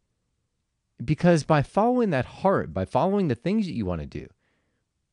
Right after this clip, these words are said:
you are aligning yourself on the path that you were meant to go down. When you resist it, you end up resisting yourself. That's when tension kinda gathers up.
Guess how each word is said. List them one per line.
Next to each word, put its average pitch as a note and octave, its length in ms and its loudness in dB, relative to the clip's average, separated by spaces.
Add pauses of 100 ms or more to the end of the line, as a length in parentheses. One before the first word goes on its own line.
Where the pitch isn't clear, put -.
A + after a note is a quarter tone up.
(480)
you D3+ 240 2
are D3 100 4
aligning F3+ 420 2
yourself G#2+ 400 0
on G2 100 -4
the F#2 80 -2
path E3 480 -6
that F#2 180 -4
you F#2+ 160 -2
were F#2 140 0
meant G#2+ 300 -4
to G#2 80 -10
go G#2 160 0
down. - 240 -6
When A#2 180 -2
you C#3 100 2
resist B2+ 600 -2
it, A3 200 -2 (1000)
you F3+ 520 -2
end B2+ 220 -2
up G#2 140 -4
resisting G2 360 -4
yourself. G#2+ 300 -2
That's C3+ 240 -4
when F3 160 -2
tension D3+ 480 -4
kinda E2 280 -8
gathers G2 600 -2
up. - 240 -10